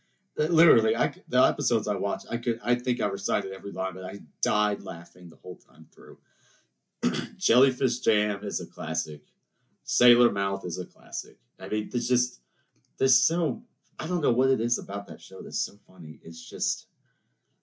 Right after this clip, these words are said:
I don't know if it's nostalgia or it's really funny, but my parents love it too, so I know it can't be that. And Leo loves it, my little brother. So I think it was just a well-made show, at least, you know, when it started. Um, but yeah, I love SpongeBob.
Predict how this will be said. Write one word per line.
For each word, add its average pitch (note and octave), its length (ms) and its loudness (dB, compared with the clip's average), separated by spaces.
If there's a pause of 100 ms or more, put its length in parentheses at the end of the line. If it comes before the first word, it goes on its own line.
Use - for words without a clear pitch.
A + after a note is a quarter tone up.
(220)
I - 40 -6
don't C#3 100 0
know B2 80 4
if B2 100 -2
it's - 180 -2
nostalgia D#3+ 640 0
or A2 300 0
it's - 160 -8
really B2 180 2
funny, C3+ 200 -6
but B2+ 120 0
my B2 80 2
parents D#3 320 0
love A#2+ 140 2
it - 120 -4
too, C#3 180 -4
so - 160 -10
I F2 80 -4
know C3 140 0
it A2 100 -4
can't G#2 180 -8
be E2+ 100 -6
that. E2 180 -6
And A#2+ 140 2
Leo E3 220 6
loves D2+ 260 -8
it, D#2 80 -12
my D#2+ 60 -10
little A2 160 2
brother. G#2 360 -2 (220)
So G#2+ 380 -6 (720)
I - 60 -6
think D3+ 100 4
it D3 40 4
was C3 120 4
just C3+ 160 -6
a C3+ 40 2
well-made B2+ 340 2
show, C#3 340 -4 (140)
at G2 220 -8
least, G#2+ 300 -6 (140)
you G#2 100 -14
know, F#2+ 100 -6
when F#2+ 100 -12
it E2+ 80 -12
started. A#2 440 -2 (640)
Um, F#2 340 -8 (1080)
but F#2 120 -10
yeah, E2+ 180 -2
I F2+ 40 -4
love G2 160 -4
SpongeBob. C#2 540 -12